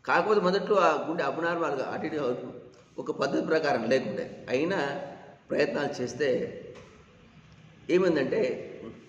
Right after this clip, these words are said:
దాదాపు మరో ముప్పై గంటల తర్వాత గుండె మెరుగుపడింది. ప్రస్తుతం అతను హ్యాపీగా ఉన్నాడు, గుండె బాగా పనిచేస్తుంది, ప్రస్తుతం బతికిండు. అంటే ఆగిపోయిన గుండెను కూడా,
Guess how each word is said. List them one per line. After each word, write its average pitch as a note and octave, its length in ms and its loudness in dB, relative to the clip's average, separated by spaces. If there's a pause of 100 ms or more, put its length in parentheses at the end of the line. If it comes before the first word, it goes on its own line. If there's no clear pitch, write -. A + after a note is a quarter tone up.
(960)
దాదాపు E3+ 300 6
మరో D#3+ 480 2
ముప్పై F3 280 0
గంటల E3 380 4
తర్వాత E3+ 680 2
గుండె D3+ 580 -2
మెరుగుపడింది. C#3 680 0 (1120)
ప్రస్తుతం D3 280 2
అతను B2+ 220 0
హ్యాపీగా C3+ 500 0
ఉన్నాడు, C3+ 380 0 (1000)
గుండె C3+ 160 -2
బాగా A#2+ 300 0
పనిచేస్తుంది, B2+ 540 -2
ప్రస్తుతం - 440 -8
బతికిండు. - 420 -14 (880)
అంటే D#3 140 -2
ఆగిపోయిన F#3+ 1000 2
గుండెను D#3 520 0
కూడా, - 680 0